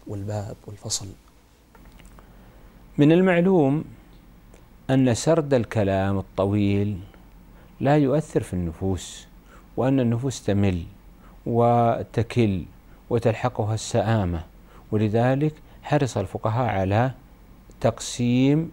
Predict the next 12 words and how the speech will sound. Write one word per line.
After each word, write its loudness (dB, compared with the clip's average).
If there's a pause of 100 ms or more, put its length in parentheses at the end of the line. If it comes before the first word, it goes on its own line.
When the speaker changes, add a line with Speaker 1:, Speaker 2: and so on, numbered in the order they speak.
(120)
Speaker 2:
مسائل 0
العلم 0
على 0 (180)
أبواب 2 (520)
وكتب 2 (100)
من 0
أجل 2 (600)
أن 2 (200)
نبعد 2
مثل -2
هذا -2
الأمر. -8